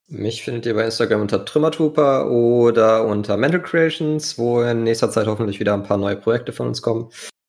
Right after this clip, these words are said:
Äh, Mental Creations könnt ihr auch bei Facebook finden. Da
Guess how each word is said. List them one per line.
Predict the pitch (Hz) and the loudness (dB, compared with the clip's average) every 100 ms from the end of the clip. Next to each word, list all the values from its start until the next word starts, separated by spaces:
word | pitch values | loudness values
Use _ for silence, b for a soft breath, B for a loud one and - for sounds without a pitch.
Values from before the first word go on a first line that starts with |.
| _ | _
Äh, | - 101 101 98 98 - - - - - - | 0 4 4 4 2 0 -8 -18 -20 -20 -8
Mental | 139 113 104 | 0 0 2
Creations | 113 104 110 | 2 2 0
könnt | 107 107 | 0 0
ihr | |
auch | 95 | -2
bei | - | -4
Facebook | - - - - - - _ _ | -6 -4 -6 -8 -12 -20 _ _
finden. | 98 87 87 | -4 -2 -2
Da | 87 87 90 87 | 0 4 4 0